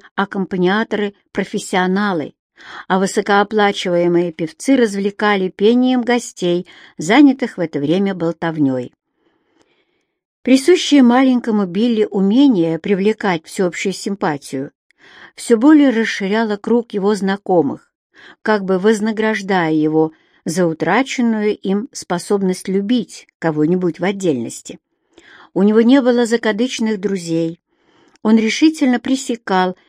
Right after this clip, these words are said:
все попытки к сближению, все проявления чувства, на которые он, как и сам понимал, не смог бы ответить. Многие из пламенных почитателей его таланта,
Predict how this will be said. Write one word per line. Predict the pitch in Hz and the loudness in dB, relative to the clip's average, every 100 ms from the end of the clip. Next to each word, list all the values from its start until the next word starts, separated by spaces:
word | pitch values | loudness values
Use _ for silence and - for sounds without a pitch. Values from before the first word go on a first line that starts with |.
| _ | _
все | - 185 | -6 -4
попытки | 185 180 214 208 214 | -4 -4 -4 -4 -6
к | 196 | -6
сближению, | 170 196 208 190 180 170 165 170 175 _ _ - - | -4 -2 -2 0 0 2 2 0 -4 _ _ -20 -20
все | - - 254 | -10 2 2
проявления | 277 262 254 240 247 247 | 2 2 2 2 2 2
чувства, | 233 - 190 - - 156 170 _ _ - | 0 -4 -6 -8 -12 -12 -12 _ _ -6
на | 185 | -4
которые | 180 170 175 175 | -2 0 2 2
он, | 175 190 190 190 _ _ - | 0 0 0 -2 _ _ -10
как | 160 165 | -8 -8
и | |
сам | 165 - 202 | -6 0 2
понимал, | - 156 156 156 147 - _ _ - | 2 2 4 4 0 -8 _ _ -2
не | 214 | -2
смог | - 208 165 156 | 0 0 0 0
бы | 160 | -6
ответить. | 165 170 156 - 147 - _ _ _ _ - - - | -4 -2 -2 -2 -16 -20 _ _ _ _ -20 -12 0
Многие | 208 220 196 208 | 4 4 4 0
из | 202 | -2
пламенных | - 202 196 185 185 - | -2 -2 0 0 -4 -6
почитателей | 185 - - 170 160 175 165 | -10 -8 -6 -6 -6 -4 -4
его | 170 165 | -2 -4
таланта, | 170 170 196 214 - | -2 -2 -2 -2 -6